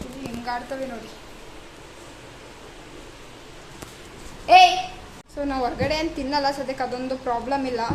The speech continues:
ಆದಷ್ಟು ನನಗೆ ಮನೆ ಫುಡ್ ಅಂದರೆ ಸಿಕ್ಕಾಪಟ್ಟೆ ಇಷ್ಟ. And especially ನಾನು ಮಾಡ್ಕೊಂಡು ತಿನ್ನೋದು ಅಂದರೆ ನನಗೆ ತುಂಬಾ ಇಷ್ಟ.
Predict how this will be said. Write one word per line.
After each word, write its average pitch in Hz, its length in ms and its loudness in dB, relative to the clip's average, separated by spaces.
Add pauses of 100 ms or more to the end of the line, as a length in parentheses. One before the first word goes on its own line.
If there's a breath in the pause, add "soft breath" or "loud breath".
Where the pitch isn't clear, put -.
(140)
ಆದಷ್ಟು 247 420 -2
ನನಗೆ 262 440 0
ಮನೆ 233 300 -4
ಫುಡ್ 262 280 -6
ಅಂದರೆ 262 200 0
ಸಿಕ್ಕಾಪಟ್ಟೆ 254 480 -2
ಇಷ್ಟ. 240 220 -4 (520 loud breath)
And 254 100 -2
especially 285 460 0
ನಾನು 262 260 0
ಮಾಡ್ಕೊಂಡು 262 400 -2
ತಿನ್ನೋದು 240 340 -2
ಅಂದರೆ 240 180 -4
ನನಗೆ 220 400 -4
ತುಂಬಾ 226 260 -6
ಇಷ್ಟ. 208 340 -6